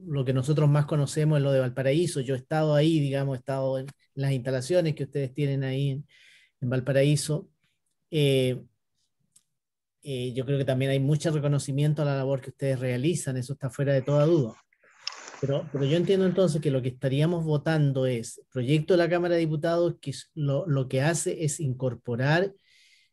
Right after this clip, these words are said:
eh, a esta institución, Botes Salvavidas, en la distribución de los excedentes de polla chilena de beneficencia. Y entiendo también,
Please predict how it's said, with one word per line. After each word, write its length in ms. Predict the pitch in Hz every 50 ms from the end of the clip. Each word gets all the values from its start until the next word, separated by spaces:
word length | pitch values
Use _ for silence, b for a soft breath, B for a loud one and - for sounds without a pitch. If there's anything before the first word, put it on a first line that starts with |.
| _ _
eh, 220 | 247 190 139 139 143
a 140 | 143 143 143
esta 200 | 147 147 - 170
institución, 800 | 160 147 170 165 170 190 185 - - 202 175 156 147 151 139
Botes 340 | 127 139 139 143 160 151 147
Salvavidas, 760 | - 156 151 147 160 160 160 160 156 156 160 165 165 151 - -
en 160 | 151 139 135
la 80 | 139
distribución 1040 | 139 135 120 - - 135 139 127 123 120 - - - 165 165 175 185 196 196 190 165
de 80 | 156
los 240 | 135 131 127 - -
excedentes 1000 | 185 175 143 - - - 131 123 135 156 165 170 175 175 - 185 185 185 185 - _
de 260 | 151 151 127 135 117
polla 420 | 117 135 147 160 160 160 170 160
chilena 500 | 147 - - 135 127 139 147 147 151 147
de 240 | 127 139 147 151 151 139
beneficencia. 920 | 139 135 127 123 104 123 110 - 156 151 139 127 113 - - - - - _ _ _ b b b b b b b b b b b _
Y 140 | 127 123
entiendo 500 | 127 123 123 - - 165 170 165 156 160
también, 680 | 147 147 143 139 131 131 143 147 151 156 165 196 226